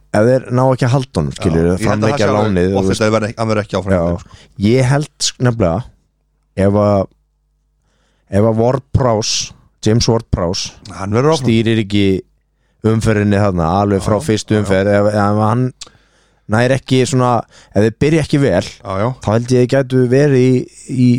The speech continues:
Speaker 1: í, í svolítið ströggli í vetur.
Speaker 2: Já, það er svona,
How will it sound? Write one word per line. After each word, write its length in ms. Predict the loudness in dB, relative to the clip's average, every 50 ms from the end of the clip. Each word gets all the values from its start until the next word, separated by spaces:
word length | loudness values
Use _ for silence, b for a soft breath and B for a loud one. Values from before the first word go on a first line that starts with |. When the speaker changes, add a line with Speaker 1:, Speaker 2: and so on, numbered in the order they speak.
| 0 -4 -4 0 2
Speaker 1:
í, 60 | 2 2 2 0 -6 _
í 160 | -8 -6 -2 0
svolítið 300 | 0 0 0 0 -2 -2
ströggli 480 | -2 -4 -4 -4 -4 -4 -2 -2 0 2 2 2
í 120 | 2 2 2
vetur. 360 | 2 0 -2 -4 -8 -18 -20 -20 -18
Speaker 2:
Já, 240 | -10 -6 -4 -2 0 0 0 -2
það 240 | -4 -8 -10 -8 -8
er 100 | -6 -4
svona, 220 | -2 -2 0 0